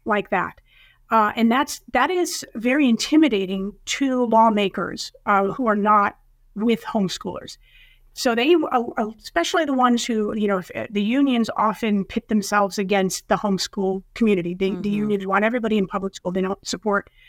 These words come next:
Speaker 1: they don't tend to support, uh, homeschool legislation.
Speaker 2: Right.
Speaker 1: So sometimes you'll come up with these things that will make it more difficult and bog you down, and different states have different regulations. But it is absolutely, you are absolutely correct when you say that we are,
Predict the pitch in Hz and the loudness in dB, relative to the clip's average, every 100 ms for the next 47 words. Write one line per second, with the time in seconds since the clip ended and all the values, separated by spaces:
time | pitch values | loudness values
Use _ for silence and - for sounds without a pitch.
0 | - - _ 190 208 208 233 233 226 202 | -20 -20 _ -2 -2 0 2 2 0 -2
1 | 214 - 220 196 190 _ _ 185 180 - | -4 -2 0 0 -2 _ _ -6 -6 -2
2 | 208 190 - 196 202 185 180 - - 190 | -2 -2 -4 -2 0 -2 -4 -8 -6 -8
3 | - - _ - - 175 147 - 233 269 | -10 -14 _ -20 -16 -14 -12 -2 0 2
4 | 254 240 220 226 - 214 202 196 202 196 | 2 4 2 -2 -6 -10 -8 -8 -4 -4
5 | - 214 190 190 180 185 175 - 185 175 | -2 0 0 -4 -6 -8 -8 -6 -4 -2
6 | 285 269 247 233 208 190 185 185 185 190 | -2 -2 -4 -4 -4 -4 -4 -4 -4 -8
7 | 185 226 220 214 208 196 185 202 226 - | -4 0 2 0 0 0 -2 -2 -4 -2
8 | 202 185 190 180 185 185 - 180 180 185 | -2 0 -4 -6 -6 -6 -6 -6 -4 -4
9 | 196 - 220 - _ _ _ _ _ _ | -4 -6 -12 -14 _ _ _ _ _ _
10 | _ _ _ _ 214 208 - _ _ _ | _ _ _ _ 0 0 -8 _ _ _
11 | - 269 262 220 - 240 - - 240 220 | -2 2 2 0 -2 0 0 -4 -4 -2
12 | 220 214 202 196 202 190 - _ 254 269 | -2 -2 -2 -2 -2 -4 -8 _ 0 0
13 | - 247 240 - 196 - 196 190 185 - | -4 -4 -4 -4 -4 -4 -4 -2 -4 0
14 | 190 185 180 185 180 180 | 0 0 -2 -2 -2 -4